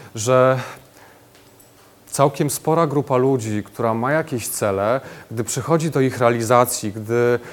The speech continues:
wykonają jakikolwiek proces w stronę tego celu, a jego realizacja się załamuje. Otóż okazuje się, drodzy państwo, że jeśli mam takie poczucie, że mój cel być może jest ważny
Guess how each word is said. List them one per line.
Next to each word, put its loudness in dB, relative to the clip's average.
wykonają 0
jakikolwiek 0
proces 0
w -10
stronę -2
tego -2
celu, 0
a 4
jego 4
realizacja 2
się -6
załamuje. 2
Otóż -4
okazuje 0
się, -8
drodzy -2
państwo, -2
że -2
jeśli 0
mam -2
takie -4
poczucie, -4
że -2
mój 2
cel 2
być -2
może 2
jest 6
ważny 2